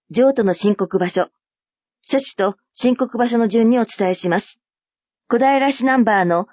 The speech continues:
車両、原付バイク、小型特殊自動車など。市役所二階税務課。電話、零四二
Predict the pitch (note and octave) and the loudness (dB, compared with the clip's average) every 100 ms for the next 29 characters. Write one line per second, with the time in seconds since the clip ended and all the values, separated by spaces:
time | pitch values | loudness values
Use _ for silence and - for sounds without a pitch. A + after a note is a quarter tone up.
0 | _ - G#3 A3+ G#3+ F#3+ - _ - A3 | _ -4 0 2 2 2 -2 _ -4 0
1 | B3+ - A#3 A3+ G#3+ - E3 - _ - | 0 -2 -2 0 0 0 -2 -2 _ 0
2 | A#3+ C4 B3+ A#3 - A#3 G3+ B3 A#3+ G#3+ | 0 0 -2 -4 -2 -4 0 0 2 0
3 | F#3+ F3+ D3 _ _ _ _ _ _ _ | 0 0 -2 _ _ _ _ _ _ _
4 | - A#3+ C4 - A3 G3 F#3 F#3+ F3 - | -6 -2 -2 0 0 2 0 0 0 -2
5 | F#3+ A3+ A3+ G3+ F#3 - _ _ _ _ | 0 2 2 0 -4 -6 _ _ _ _
6 | - G3+ A3+ G#3 G3+ - _ - G#3+ C4 | -4 0 2 2 0 -4 _ -4 0 2
7 | C4+ B3+ G#3 F3+ - | 2 4 2 2 -2